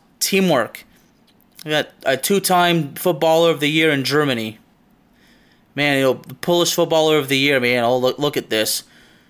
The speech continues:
One, two, three, four, five, six, seven, eight, nine, ten. A ten-time foot-, uh, Polish footballer of the year.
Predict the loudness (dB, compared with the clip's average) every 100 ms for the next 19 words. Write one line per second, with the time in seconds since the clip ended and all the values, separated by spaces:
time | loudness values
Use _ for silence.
0 | _ _ 0 2 2 0 -6 -10 -4 0
1 | 0 0 -4 0 2 0 0 0 0 -2
2 | -2 0 0 -2 0 0 0 -2 -2 0
3 | 0 0 0 -2 -6 -4 0 0 0 -4
4 | -4 -2 -2 -4 -4 -2 -2 -4 -8 -6
5 | -4 -2 -2 -2 -2 -2 -4 -2 -4 -4
6 | -2 0 0 0 -2 0 0 2 0 -2
7 | -4 0 -2 -4